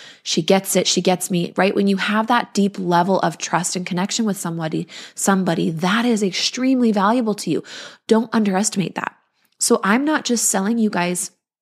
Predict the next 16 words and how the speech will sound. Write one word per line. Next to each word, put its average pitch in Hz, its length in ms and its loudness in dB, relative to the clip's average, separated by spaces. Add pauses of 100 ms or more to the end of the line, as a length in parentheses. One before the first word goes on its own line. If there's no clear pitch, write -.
(300)
my 190 140 2
program. 196 480 0 (760)
I'm 220 160 4
trying 240 260 2
to 226 60 4
make 190 220 0
use 202 380 2
of 180 140 -2
the 185 100 2
relationship 170 720 2
that - 120 0
we've 175 240 -2
built 214 300 0
because 180 280 -2
I 170 120 -4
know 196 580 -2